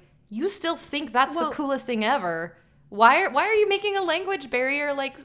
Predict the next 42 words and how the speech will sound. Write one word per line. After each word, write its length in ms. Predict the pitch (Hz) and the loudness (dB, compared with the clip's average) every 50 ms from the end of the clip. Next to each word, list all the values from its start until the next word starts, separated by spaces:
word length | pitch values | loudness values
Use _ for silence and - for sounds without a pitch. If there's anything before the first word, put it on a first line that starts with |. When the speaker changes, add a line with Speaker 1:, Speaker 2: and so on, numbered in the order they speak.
| - - | -8 -6
Speaker 1:
a 80 | - 277 | -4 -2
negative 420 | 285 285 302 330 285 339 359 - | 0 -2 -2 -2 -2 -4 -6 -8
thing 200 | - - 403 523 587 | -6 -6 -6 -6 -4
for 160 | - 440 349 | -4 -4 -4
me?" 200 | 247 220 196 180 | -2 -4 -4 -2
Speaker 2:
I 120 | - 285 233 | -2 -2 0
ju-, 120 | 226 330 - - - | 0 -2 -2 -2 -6
yeah, 260 | 349 247 254 240 226 226 | -6 -2 0 0 2 0
I 80 | - 262 | 0 -2
guess 260 | 294 349 339 349 - - | -2 -2 -2 -4 -8 -10
maybe 340 | - 254 262 302 294 339 339 | -6 -4 -2 -2 0 0 -2
we're 200 | 294 226 226 226 | 0 0 -2 -2
lucky 340 | 226 226 220 220 - 226 220 | -2 -2 -4 -6 -6 -6 -6
in 100 | 208 208 | -6 -6
that 180 | 202 196 208 - | -6 -8 -10 -10
the, 200 | 185 180 185 - - _ _ - | -10 -10 -10 -12 -16 _ _ -20
uh, 60 | - - _ - - | -20 -20 _ -14 -8
the 180 | 240 254 240 | -2 0 0
idea 260 | 220 208 - 208 220 214 | 0 0 0 -2 -2 -2
of 60 | 202 | -2
a 40 | 214 | -2
language 400 | 208 208 208 214 214 208 - - | -4 -4 -2 -2 -4 -4 -6 -6
barrier 280 | 214 208 214 214 214 208 | -4 -4 -2 -2 -2 -4
has 100 | 202 196 | -4 -6
never 220 | 185 180 185 185 | -8 -8 -8 -8
bothered 420 | 185 - - 220 - 226 240 262 | -6 -4 -4 -2 -2 -4 -6 -4
us. 380 | 277 277 277 285 269 - - - | -4 -4 -4 -4 -6 -8 -8 -4
And 180 | 220 226 220 208 285 | -2 0 2 2 2
I, 80 | 311 311 | 2 2
Speaker 1:
Mm-hmm. 60 | 226 | 0
Speaker 2:
it 140 | 233 294 302 | 0 -4 -4
is 560 | - 269 294 302 302 302 302 277 240 220 - - - _ _ - | -6 -6 -4 -4 -2 -2 -2 -2 -4 -6 -10 -12 -16 _ _ -2
frustrating 680 | 233 220 220 214 - - 220 214 214 214 214 214 214 | 0 0 0 0 -4 -4 -2 -2 0 0 -2 -2 -4
to 120 | 214 220 | -6 -8
feel 200 | 202 - 208 196 | -8 -6 -4 -4
like 200 | 196 196 190 - | -4 -4 -4 -6
you 80 | 208 208 | -8 -6
don't 280 | 185 196 185 190 - - | -4 -4 -4 -4 -6 -6
know 140 | 202 185 | -8 -6
what's 240 | 185 185 185 185 - | -6 -6 -6 -8 -8
going 320 | - - 190 185 180 175 175 | -8 -8 -6 -6 -6 -8 -8
on. 420 | 170 170 175 180 185 202 220 220 | -8 -6 -6 -6 -6 -6 -6 -8